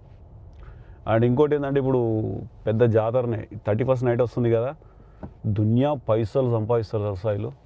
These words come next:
ఆ, ట్యాక్సీ వాళ్ళు. మస్తు బిజీ ఉంటుంది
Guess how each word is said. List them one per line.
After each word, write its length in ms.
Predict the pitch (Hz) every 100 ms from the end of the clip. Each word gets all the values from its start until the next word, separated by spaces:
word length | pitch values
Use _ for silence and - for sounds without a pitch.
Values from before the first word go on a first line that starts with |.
| - -
ఆ, 260 | 104 104 101 -
ట్యాక్సీ 380 | 107 107 - 117
వాళ్ళు. 220 | 110 123 - - - - _ - - - - - -
మస్తు 380 | 107 110 - 139
బిజీ 280 | 117 117 131
ఉంటుంది 260 | 120 107